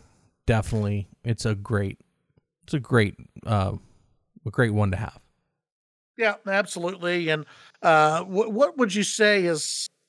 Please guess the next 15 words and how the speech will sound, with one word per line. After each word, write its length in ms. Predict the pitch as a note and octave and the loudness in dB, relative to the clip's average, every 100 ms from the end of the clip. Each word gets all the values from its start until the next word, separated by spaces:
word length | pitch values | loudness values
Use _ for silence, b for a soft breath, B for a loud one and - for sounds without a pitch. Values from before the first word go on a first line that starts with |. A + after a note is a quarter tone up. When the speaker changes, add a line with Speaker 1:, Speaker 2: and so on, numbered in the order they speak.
| - A#3 | -20 -6
Speaker 2:
kind 180 | G3 | -2
of 80 | F#3+ | 2
the, 300 | D#3 D3+ D3+ | 4 4 4
the 100 | D3 | 4
right 280 | D#3+ E3 D#3+ | 4 2 0
price 380 | - D3+ C#3 - | -2 0 0 -2
level 300 | C#3 B2+ B2+ | -4 -4 -8
on 160 | B2 C3 | -10 -14
it? 80 | - _ _ _ _ _ _ _ _ _ - | -18 _ _ _ _ _ _ _ _ _ 2
Speaker 1:
Uh, 360 | B2+ C3+ C3 B2 | 6 6 6 4
I 80 | D3+ | 0
probably 380 | D#3+ D3+ C#3 | 2 2 4
wouldn't. 440 | C3 A#2 A2 A2+ - B B B B B B B - | 4 4 2 -2 -4 B B B B B B B -8
I 80 | C3 | -2
mean, 280 | C3 B2+ | 0 -2